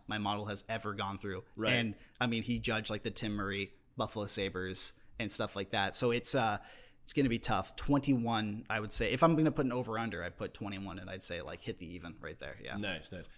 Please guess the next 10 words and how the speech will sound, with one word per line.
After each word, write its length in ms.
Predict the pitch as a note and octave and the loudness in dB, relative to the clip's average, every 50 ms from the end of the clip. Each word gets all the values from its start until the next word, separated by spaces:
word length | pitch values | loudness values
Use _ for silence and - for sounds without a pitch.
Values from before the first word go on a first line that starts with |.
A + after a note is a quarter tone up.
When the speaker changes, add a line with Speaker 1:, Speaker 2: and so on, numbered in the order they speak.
| - - | -14 2
Speaker 2:
Final 300 | - D#3+ D#3+ D#3+ D#3 D#3 | 8 10 12 12 12 10
question. 320 | - D#3 D3 C#3 C#3+ D#3 | 8 6 6 8 8 6
Speaker 1:
Okay. 260 | D3 C#3 D#3+ C3+ B2 - - - - - - | 8 8 8 8 6 4 0 -10 -16 -14 -2
Speaker 2:
What 240 | - C#3 F3 G#3 A#3+ | 6 10 10 10 10
is 100 | A#3+ G3+ | 10 8
the 80 | - G3 | 6 6
most 280 | F3+ F3 D#3+ - - - | 6 6 6 6 2 0
underused 840 | E3 F3 F#3+ F3+ G3 F#3+ D3+ D3 D#3 D#3+ E3+ F3 E3+ C#3+ - - - | 0 2 2 2 0 0 0 2 4 4 6 4 4 2 -2 -6 -6
mascot 640 | G#2+ A2 A2+ A#2+ B2+ - - - A2 G#2 G#2+ G#2+ A2 | -2 0 0 2 0 0 0 2 2 2 0 -2 -4
name 420 | G#2+ G#2 G#2 F#2+ F#2+ F#2 E2+ F2 | -4 -4 -4 -6 -6 -8 -10 -12